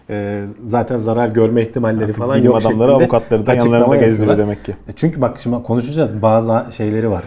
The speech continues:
Speaker 1: ilginç durumlar var. E, domuzlar mezbahada kesildikten dört saat sonra, artık düşün bak kan akışı falan kesilmiş,
Speaker 2: Hı hı.
Speaker 1: oksijen falan kesilmiş. Dört saat sonra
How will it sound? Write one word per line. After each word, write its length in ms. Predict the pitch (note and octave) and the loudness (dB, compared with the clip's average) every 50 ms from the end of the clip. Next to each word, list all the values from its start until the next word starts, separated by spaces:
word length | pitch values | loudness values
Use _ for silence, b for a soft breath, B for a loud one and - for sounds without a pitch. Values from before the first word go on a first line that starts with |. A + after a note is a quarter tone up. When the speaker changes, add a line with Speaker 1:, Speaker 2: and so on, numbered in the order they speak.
| - G#2 | -10 -8
Speaker 1:
ilginç 360 | G2 G2+ G2+ G#2+ G#2 - - | -6 -6 -6 -6 -8 -8 -6
durumlar 320 | A2+ G#2+ G#2 G#2+ B2 C#3+ | -6 -4 -2 -2 -2 -2
var. 200 | D#3 A#2+ C3 E3+ - - B B B B B B B B B B B B | -2 -2 -2 -4 -6 -10 B B B B B B B B B B B B
E, 320 | A2 G#2+ G#2+ G#2+ G#2 G2+ F#2+ F2+ E2+ - G2 G#2+ A#2+ A#2+ A#2+ B2 | -6 -4 -4 -4 -4 -6 -8 -10 -14 -18 -20 -18 -18 -8 -2 0
domuzlar 480 | A#2+ A#2+ B2 B2 B2 C3 D3+ D3+ D3 D3 - - - | 2 2 2 2 2 0 0 0 0 -2 -8 -12 -10
mezbahada 500 | B2+ A2+ A#2+ A#2+ A#2+ B2+ C3+ B2+ B2 A#2 | -6 -4 -4 -4 -2 -2 -2 -2 -2 -4
kesildikten 640 | - A#2 - - C3 A#2 A2 - - F#3+ D3 A2+ G#2+ | -6 -8 -8 -8 -8 -10 -6 -4 -4 -2 -2 0 2
dört 200 | C3+ D3+ D3+ D3+ | 2 2 2 0
saat 300 | - B2+ G#2+ G2 F#2+ - | 0 -2 -2 -2 -2 -6
sonra, 260 | - F2 E2+ F2+ F2 F2 - | -10 -12 -12 -12 -14 -10 -8
artık 260 | G#2+ G#2 G2+ - - | -6 -6 -6 -6 -10
düşün 200 | A2 F#2+ - A2 | -16 -10 -8 -6
bak 140 | F#2+ F#2+ F#2 | -6 -6 -6
kan 160 | - A2+ G#2+ | -6 -6 -6
akışı 300 | G#2 G2 - G2+ - A2+ | -6 -6 -10 -12 -14 -12
falan 280 | G2 G#2+ G#2 G2 F#2 F#2 | -10 -8 -6 -6 -8 -8
kesilmiş, 420 | - A2 G2+ - - G#2+ G#2 G2 | -8 -10 -10 -8 -8 -8 -8 -8
Speaker 2:
Hı 40 | A2+ | -8
hı. 40 | A2 | -8
Speaker 1:
oksijen 340 | G2+ - A2+ G2+ G2 F#2+ F#2 | -10 -8 -8 -8 -6 -8 -8
falan 220 | - A2 G#2 F#2 | -8 -8 -10 -10
kesilmiş. 400 | - A2+ G#2+ - E3+ F3 - - | -10 -12 -12 -12 -12 -12 -6 -2
Dört 200 | C3 C3 C3+ C3+ | 0 0 0 0
saat 320 | - C#3 B2 A#2 A2+ - - | -2 0 0 0 -2 -4 -4
sonra 400 | A#2+ A#2 A#2 A#2+ E3 G#3 G3+ | -4 -2 -2 0 -2 -2 -4